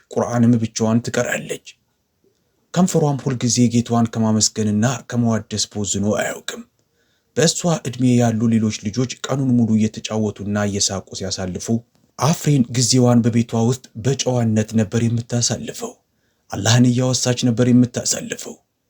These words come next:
በዚህ ለጋ ዕድሜ ላይ የዚህ አይነት ሃይማኖተኛነትን በልጅነቷ ላይ ሲያዩ ወላጆቿ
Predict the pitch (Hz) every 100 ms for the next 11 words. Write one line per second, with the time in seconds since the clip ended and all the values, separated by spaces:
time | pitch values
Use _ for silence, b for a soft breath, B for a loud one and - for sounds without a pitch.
0 | _ 98 160 - 170 147 123 127 123 123
1 | 120 101 113 110 127 - 120 113 117 117
2 | 113 110 - 113 107 107 101 101 101 98
3 | 101 101 120 117 b b b b 92 113
4 | 110 127 120 120 113 110 107 113 104 110
5 | 185 - 127 131 123 120 117